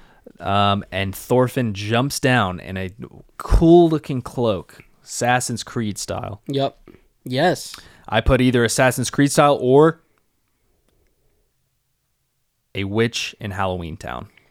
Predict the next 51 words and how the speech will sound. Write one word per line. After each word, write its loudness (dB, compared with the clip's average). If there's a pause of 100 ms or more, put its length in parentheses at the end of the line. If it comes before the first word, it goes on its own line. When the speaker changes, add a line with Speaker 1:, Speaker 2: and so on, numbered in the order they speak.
(140)
Speaker 1:
Either -2
Speaker 2:
Have 2
you 4
Speaker 1:
one. 6
Speaker 2:
ever 0
played 2
an 2
Assassin's -2
Creed -8
game? -6 (440)
Speaker 1:
I've -2
played 4
it, 6
like, 0
just -4
messing 0
around 2
at -2
a -6
friend's -4
house, 2
but -4
I've -2
never -2
actually -4
fully -2
had -2
it -8
myself -2
and, -8
like, -12
beat -14
the -18
game -12
or -14
anything. -14
Speaker 2:
Gotcha. -12 (160)
Speaker 1:
What -10
about -4
you? -8 (720)
Speaker 2:
Uh, -2 (680)
Travis 0
and 0
I 0
own 0
some. -2
I've -6
never -4
beaten -8
the -10
game. -10